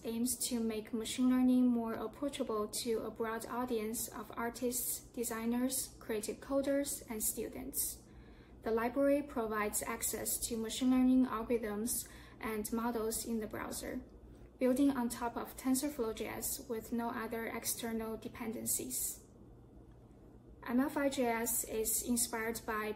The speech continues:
processing and P five J S, whose goal is to empower people of all interests and backgrounds to learn how to program and make creative work with code. However, to get started with machine learning,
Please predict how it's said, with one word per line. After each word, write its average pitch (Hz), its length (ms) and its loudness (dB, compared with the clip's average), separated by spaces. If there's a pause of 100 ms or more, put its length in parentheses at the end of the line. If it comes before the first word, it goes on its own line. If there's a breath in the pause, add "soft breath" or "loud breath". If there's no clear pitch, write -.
processing 233 720 -2
and 220 220 -4
P 247 120 -4
five - 260 -6
J - 120 -6
S, - 380 -2 (460 loud breath)
whose 285 200 2
goal 240 260 4
is 233 280 0
to 233 260 2
empower 247 560 0
people 233 580 -4
of - 240 -8
all 254 260 2
interests 247 680 0 (120)
and 226 400 -4
backgrounds 226 680 -4 (340 loud breath)
to 254 140 0
learn 233 240 2
how 247 240 0
to 254 180 -2
program 226 760 -2
and 220 280 -6
make 226 340 -4
creative 233 540 -4
work 226 480 -2
with 214 240 -6
code. - 420 -10 (920 loud breath)
However, 277 600 0 (300 loud breath)
to 233 280 2
get 233 200 -2
started 233 500 2
with 214 220 -2
machine 262 380 2
learning, 254 460 2